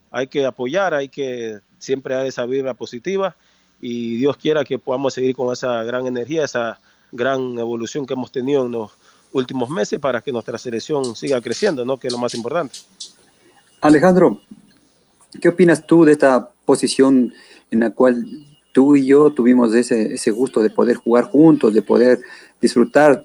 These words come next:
Speaker 2: que es la posición de volante central? El volante central actualmente,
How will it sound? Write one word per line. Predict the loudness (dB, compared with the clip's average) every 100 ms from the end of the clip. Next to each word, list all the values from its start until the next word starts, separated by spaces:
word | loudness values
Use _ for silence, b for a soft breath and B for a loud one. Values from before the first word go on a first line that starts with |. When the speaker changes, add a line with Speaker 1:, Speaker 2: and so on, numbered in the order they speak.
| 2
Speaker 2:
que | 2
es | 4
la | 2
posición | 0 -2 0 4 4
de | 4
volante | 4 4 4 2 0
central? | 0 -4 0 2 2 -2 b b b b _ _
El | -2 2
volante | 4 2 0
central | -4 -4 -2 2 4
actualmente, | 2 2 2 4 2 2 4 2